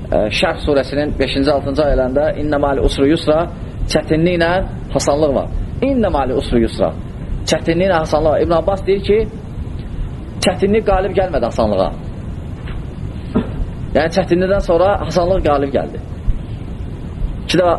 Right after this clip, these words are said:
çətinlikdir, iki də hasanlıqdır. Daha axırda hasanlıq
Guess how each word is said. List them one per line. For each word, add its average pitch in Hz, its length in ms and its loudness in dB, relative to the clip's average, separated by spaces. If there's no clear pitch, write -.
çətinlikdir, 165 480 2
iki 185 160 2
də 170 160 4
hasanlıqdır. 147 560 0
Daha 139 140 2
axırda 147 260 0
hasanlıq 139 360 0